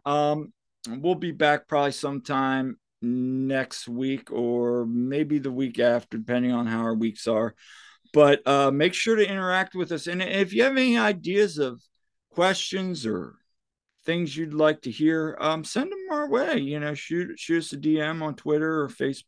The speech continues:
or message us on Facebook. Um, we'd lo-, or comment on this, uh,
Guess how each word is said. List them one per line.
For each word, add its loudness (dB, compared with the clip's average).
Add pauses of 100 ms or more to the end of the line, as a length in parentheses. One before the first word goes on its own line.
(140)
or -2
message -6
us -12
on -4
Facebook. -4 (640)
Um, -2
we'd 2
lo-, 4
or 0
comment -2
on -2
this, -4
uh, 0